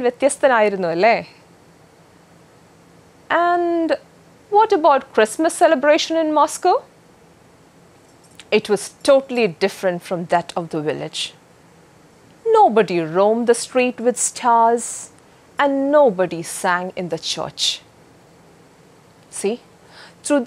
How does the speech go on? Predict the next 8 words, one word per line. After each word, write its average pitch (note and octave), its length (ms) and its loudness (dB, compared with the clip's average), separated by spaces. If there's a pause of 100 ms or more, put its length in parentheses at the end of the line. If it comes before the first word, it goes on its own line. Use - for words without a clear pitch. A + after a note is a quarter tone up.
these G4+ 180 6 (140)
comparisons, G#3 760 2 (440)
he E4+ 100 0 (100)
is F#4 80 -4 (200)
actually C4 440 -2 (320)
conveying G#3+ 580 2 (320)
what C4 160 4 (200)
he E4+ 180 2